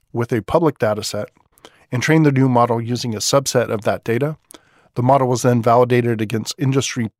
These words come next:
benchmarks, and it outperformed existing open models. And I think this building of custom models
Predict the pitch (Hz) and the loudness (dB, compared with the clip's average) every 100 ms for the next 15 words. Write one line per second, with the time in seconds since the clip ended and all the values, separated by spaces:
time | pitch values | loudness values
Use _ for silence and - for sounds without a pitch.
0 | - 131 170 - 107 87 - - - 123 | -2 0 0 -2 -4 -6 -10 -10 -6 -6
1 | - 127 165 - 156 - 131 117 113 - | -2 0 0 -2 -6 0 2 2 -2 -6
2 | 120 113 127 - 131 123 - 127 117 107 | -10 -2 -2 -2 -2 -2 -2 -2 -2 -4
3 | 107 113 98 - - _ _ _ _ _ | -2 -2 -4 -12 -20 _ _ _ _ _
4 | _ _ _ _ _ _ - 120 120 - | _ _ _ _ _ _ -8 -6 -6 0
5 | 151 175 160 139 - - 135 123 123 - | 2 2 2 2 0 0 2 2 0 -2
6 | - 127 - 117 113 120 120 117 | -2 -2 -2 0 2 2 0 -4